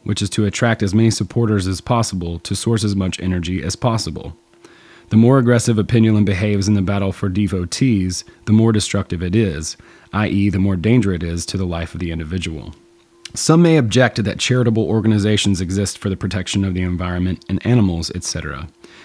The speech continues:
and question why this type of group should be considered destructive.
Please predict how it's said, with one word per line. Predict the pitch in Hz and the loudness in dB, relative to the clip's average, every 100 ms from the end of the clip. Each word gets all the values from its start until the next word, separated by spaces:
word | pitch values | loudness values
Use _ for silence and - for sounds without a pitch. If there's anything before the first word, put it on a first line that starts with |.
| - | -2
and | 104 | -2
question | - 123 - 123 | 2 2 4 4
why | 110 107 | 4 4
this | 104 | 2
type | - 98 | 0 -4
of | 101 85 | -4 -2
group | 95 90 - | -2 -2 -4
should | - - 131 107 | -8 0 2 2
be | 98 | -2
considered | - 95 - 85 87 | 0 -2 -2 -6 -6
destructive. | 85 92 - 117 - 76 - | -4 -4 -2 -2 -4 -10 -12